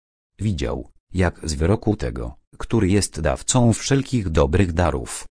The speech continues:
butnemu monarsze odebrano intelekt, którym się chełpił.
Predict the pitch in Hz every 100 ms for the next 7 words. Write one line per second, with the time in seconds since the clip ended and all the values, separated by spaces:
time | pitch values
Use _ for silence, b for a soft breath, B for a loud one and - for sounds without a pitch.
0 | - 80 78 113 117 90 85 85 117 -
1 | 107 - 95 90 87 127 135 127 117 110
2 | 67 - - - - - - - - 104
3 | 82 76 - - 69 69 - 57 53